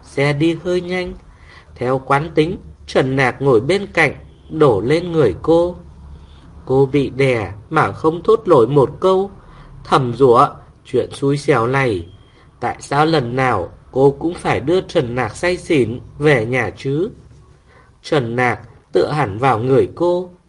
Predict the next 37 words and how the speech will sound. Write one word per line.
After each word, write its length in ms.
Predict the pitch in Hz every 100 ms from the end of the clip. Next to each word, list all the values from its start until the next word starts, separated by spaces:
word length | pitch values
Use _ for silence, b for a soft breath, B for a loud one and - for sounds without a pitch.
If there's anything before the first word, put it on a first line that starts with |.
| _
không 360 | - 143 147
nói 160 | 143 180
lời 300 | 185 151 110
nào, 460 | 120 123 101 - - 85
vô 260 | 107 139 139
cùng 240 | 160 117
yên 300 | 76 151 170
tĩnh. 360 | 165 175 165 202 - _ _ _ _ b b b b -
Người 240 | 160 135
đồng 280 | 123 131 117
nghiệp 220 | 127 123 123 - -
ngồi 240 | 139 113
phía 240 | - 123 156
trước 260 | 156 208 269 - b b -
chẳng 240 | 165 110
chịu 220 | 107 160
nghỉ 240 | 143 147 110
ngơi, 400 | 131 175 190 208 - b b b b -
cũng 220 | 107 127
không 300 | - 147 151
biết 180 | 180 220 - - -
anh 200 | 139 143
ta 240 | 160 160
đang 280 | 156 170 170
lẩm 240 | 147 110
bẩm 240 | 123 110 107
gì 240 | 139 117
nữa. 320 | 110 143 233 - - - b b b -
Bác 300 | 135 147 -
Tài 200 | 139 104
nghe 240 | 143 165
được 280 | 156 120 -
hai 220 | 160 175
câu 400 | 175 180 180 185 - -
thì 240 | - 147
phì 300 | 123 - 151
cười, 500 | 117 - 143 127 90